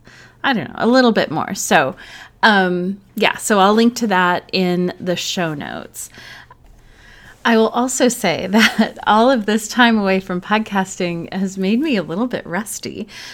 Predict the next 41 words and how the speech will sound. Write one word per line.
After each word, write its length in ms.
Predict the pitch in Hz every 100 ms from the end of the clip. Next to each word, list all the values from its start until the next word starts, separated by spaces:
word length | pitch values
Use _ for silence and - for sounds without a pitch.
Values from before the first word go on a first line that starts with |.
| -
And 200 | 175 180
so, 540 | 185 - 180 175 170 -
um, 440 | 196 180 160 160 - -
and 340 | 202 196 - _ -
I'm 180 | 190 185
also 360 | 226 254 233
mindful 500 | 190 170 165 175 156
of 160 | 135 170
the 80 | 175
fact 360 | - 165 -
that 300 | 143 147 - -
I 240 | 160 165
do 280 | 175 196 220
want 180 | 254 208
to 80 | 185
do 260 | 190 175
this 360 | 175 143 151 -
a 80 | -
lot 320 | 175 160 -
more 420 | 180 180 196 311 339 - - - -
in 240 | 180 185
the 80 | 175
coming 400 | - 185 175 175
year. 480 | 277 349 180 175 190 - - - -
And 460 | 196 196 185 185 185
part 300 | - 220 220
of 100 | 202
making 400 | 185 185 202 185
it 340 | 165 - -
just 440 | - 170 - - - -
a 60 |
more 420 | 180 170 170 165 170
doable, 840 | 170 175 170 170 170 170 170 180
realistic 640 | 170 180 170 175 - 190 -
process 480 | 185 196 220 226
for 160 | - 254
myself 500 | 247 254 254 285 -
is 260 | - 185 -
just 240 | 170 -
to, 80 | 190
like, 240 | 160 156